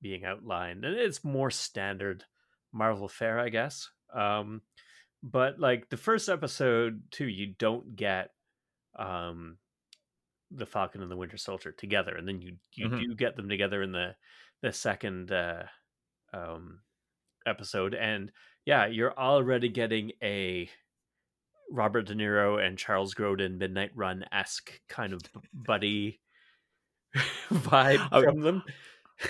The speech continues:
Speaker 2: I, I, I was gonna, I was gonna say, uh, Tango and Cash.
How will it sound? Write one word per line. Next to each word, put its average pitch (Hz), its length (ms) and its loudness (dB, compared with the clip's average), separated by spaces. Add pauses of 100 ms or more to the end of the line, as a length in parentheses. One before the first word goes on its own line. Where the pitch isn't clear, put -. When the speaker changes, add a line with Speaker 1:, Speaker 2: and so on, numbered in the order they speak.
(120)
Speaker 2:
I, 113 120 6
I, 135 440 6
I 143 60 6
was 135 100 6
gonna, 160 240 10
I 127 140 6
was 127 120 4
gonna 143 160 6
say, 117 540 8 (840)
uh, 101 380 0
Tango 127 440 10
and 104 100 4
Cash. 104 540 6